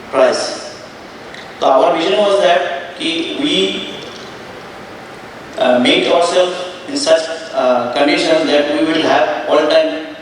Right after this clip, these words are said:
jobs in our hand. When oil and gas in the surface, there are entire value chain. First, it will, it will carry, it will carry, uh, the path of gas refining station.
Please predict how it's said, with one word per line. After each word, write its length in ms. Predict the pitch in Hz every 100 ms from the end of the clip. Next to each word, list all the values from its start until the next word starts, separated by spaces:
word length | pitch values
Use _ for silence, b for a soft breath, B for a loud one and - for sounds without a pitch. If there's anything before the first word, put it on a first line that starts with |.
| -
jobs 280 | 143 143 143
in 100 | 143
our 140 | 131 123
hand. 240 | - 135 - - - - - - - - - - - - - - - - - 135
When 280 | 143 190 208
oil 220 | 175 180
and 80 | 190
gas 640 | 160 156 156 156 - - 147
in 140 | 160
the 60 | 160
surface, 800 | 147 139 135 120 - - - -
there 180 | 147 160
are 60 | 160
entire 340 | 143 143 160
value 220 | 139 131 131
chain. 240 | - - - - - - - - -
First, 260 | 135 135 135
it 100 | 135
will, 160 | 143 139 139 135
it 100 | 135
will 140 | 147
carry, 260 | 147 131 - - - -
it 140 | -
will 160 | 143 139
carry, 500 | 139 139 135 135 -
uh, 560 | 127 123 120 123 120 120
the 160 | 135
path 260 | 131 135 131
of 160 | 131 131 - - - - - - - - -
gas 280 | 135 139 139
refining 340 | 135 131 139
station. 300 | 131 127 127